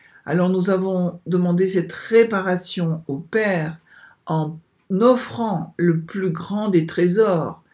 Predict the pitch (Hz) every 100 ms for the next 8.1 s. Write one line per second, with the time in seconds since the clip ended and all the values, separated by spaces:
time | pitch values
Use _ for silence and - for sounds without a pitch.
0 | _ _ - 170 160 156 147 214 208 196
1 | 185 - 165 156 175 170 160 147 - _
2 | _ _ - 170 160 165 170 175 170 160
3 | 202 185 156 170 _ _ - _ _ -
4 | 160 160 143 - - 175 156 - _ _
5 | _ _ - 180 202 233 226 - 202 -
6 | 175 170 160 156 156 - 156 151 156 151
7 | - 170 165 - 165 - - 180 185 170